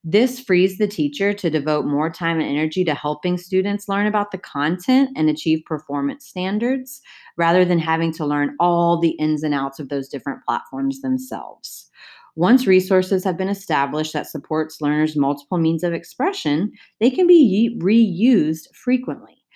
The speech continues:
So a great strategy here would be to kind of introduce one at a time and then always have that tool kind of in your toolbox to choose for a later M M E, um, friendly assignment.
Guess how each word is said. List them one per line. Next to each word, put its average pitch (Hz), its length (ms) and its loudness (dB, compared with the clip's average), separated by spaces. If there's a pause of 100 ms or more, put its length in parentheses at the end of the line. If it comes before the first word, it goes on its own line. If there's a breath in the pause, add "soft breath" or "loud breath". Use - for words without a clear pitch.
(200 soft breath)
So - 160 -4
a 214 40 2
great 262 340 -2
strategy 160 560 -2
here 147 180 -2
would 147 160 -4
be 160 140 -2
to 175 140 -6
kind 226 200 0
of 208 120 -2
introduce 202 580 0
one 143 340 -4
at 180 160 -4
a 170 60 -4
time 165 640 -2
and 185 120 0
then 185 220 -2
always 180 460 2
have 156 180 0
that 160 200 -2 (120)
tool 156 260 -2
kind 147 240 -6
of 147 140 -4
in 143 180 2
your 160 140 0 (180)
toolbox 180 640 -2 (260)
to 196 100 -2
choose 196 640 -2 (300 loud breath)
for 185 160 -2
a 170 140 2
later 151 680 2
M 156 280 0
M 143 220 -2 (100)
E, 131 400 -4 (340 soft breath)
um, 135 320 -2
friendly 135 540 -2
assignment. - 580 -12